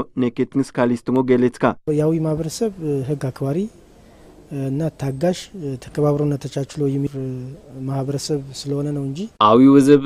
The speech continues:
Speaker 3: እጎ ማንዳንቲ ታጌሰው ከቤቤር nga ማስታ ካሌት nga ማዝኩሞ ካላው ያጋ ማጉ ጽንፌን ካስታ ሰላም ወፋያቴን ኳ አክታያውን ይጊ ቤዴራ ማትሲኪስታው ሽው እንዞን ሽው ምክንያት ክላ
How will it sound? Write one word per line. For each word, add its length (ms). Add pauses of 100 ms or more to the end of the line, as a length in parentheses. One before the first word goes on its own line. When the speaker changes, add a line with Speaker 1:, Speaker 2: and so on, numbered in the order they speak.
(140)
Speaker 3:
እጎ 300
ማንዳንቲ 520 (340)
ታጌሰው 600 (160)
ከቤቤር 460
nga 200
ማስታ 260 (280)
ካሌት 360
nga 180
ማዝኩሞ 500
ካላው 340
ያጋ 240
ማጉ 260 (280)
ጽንፌን 460
ካስታ 300 (240)
ሰላም 400
ወፋያቴን 540
ኳ 120
አክታያውን 540
ይጊ 160 (260)
ቤዴራ 400
ማትሲኪስታው 720
ሽው 260 (160)
እንዞን 480
ሽው 260 (280)
ምክንያት 400
ክላ 200